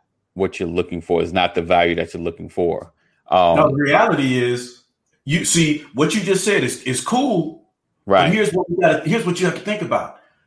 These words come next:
Speaker 2: I'm not giving you what I think the value is. I'm giving you me.
Speaker 1: Right.
Speaker 2: And you're
Speaker 1: Right, right.
Speaker 2: devaluing me.
Speaker 1: Right. Devaluing what I'm giving because
Speaker 2: Right.
Speaker 1: it's not.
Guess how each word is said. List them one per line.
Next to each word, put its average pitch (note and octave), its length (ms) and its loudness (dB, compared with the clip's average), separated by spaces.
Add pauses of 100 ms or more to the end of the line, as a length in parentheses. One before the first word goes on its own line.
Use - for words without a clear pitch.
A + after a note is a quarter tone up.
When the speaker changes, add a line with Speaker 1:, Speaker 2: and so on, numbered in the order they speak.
(360)
Speaker 2:
I'm G3+ 160 2
not F3+ 180 -2
giving E3+ 180 2
you D3 100 6
what B2+ 120 2
I C#3 160 4
think B2 540 -6
the G#2 80 -18
value A2 440 -2
is. A2+ 240 -6 (180)
I'm G3 260 0
giving D#3 400 2
you A#2+ 140 -2
me. E3+ 540 0 (760)
Speaker 1:
Right. G#2+ 420 4 (320)
Speaker 2:
And D3+ 360 0
you're A#2+ 220 2
Speaker 1:
Right, D3+ 100 4
right. - 80 -2
Speaker 2:
devaluing E3+ 1120 0
me. F#3 640 -2 (340)
Speaker 1:
Right. F2+ 400 0 (200)
Devaluing F2+ 400 2
what F2+ 120 -4
I'm F2 140 -6
giving E2 380 -4 (720)
because - 240 -8
Speaker 2:
Right. D3+ 160 4
Speaker 1:
it's - 40 -2
not. E2 240 -4